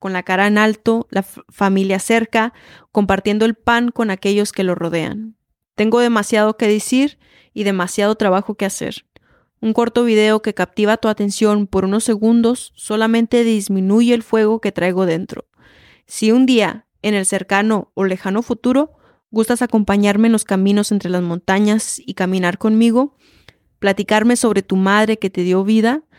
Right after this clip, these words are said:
¿Platicarme sobre el padre que te crió o aquel que faltó? ¿Discutir las soluciones a los problemas que enfrentas en tu vida? ¿Hablar sobre Dios y la historia que fue escrita para la humanidad sobre el Dios que mandó a su hijo para experienciar ser humano?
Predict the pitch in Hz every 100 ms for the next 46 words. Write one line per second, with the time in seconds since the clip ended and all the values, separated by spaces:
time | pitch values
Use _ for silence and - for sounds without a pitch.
0 | _ - 208 202 196 196 214 220 190 180
1 | 185 - 208 208 208 - 185 175 - 208
2 | 220 311 - _ 196 190 190 196 196 220
3 | 175 170 - 240 330 - _ _ _ _
4 | 220 202 - 208 226 226 254 240 202 196
5 | - 226 220 208 - - 196 - 190 190
6 | 202 226 - 196 202 202 220 214 190 180
7 | 202 214 269 - - - _ - 196 196
8 | 185 - 214 202 185 202 220 277 294 -
9 | - _ - 214 190 - 208 220 - 208
10 | 208 220 - 254 254 240 - 196 190 180
11 | 180 180 180 185 - 214 196 180 180 196
12 | 208 220 208 185 180 196 202 208 202 208
13 | - 180 170 - 185 180 - 180 180 -
14 | 190 190 190 214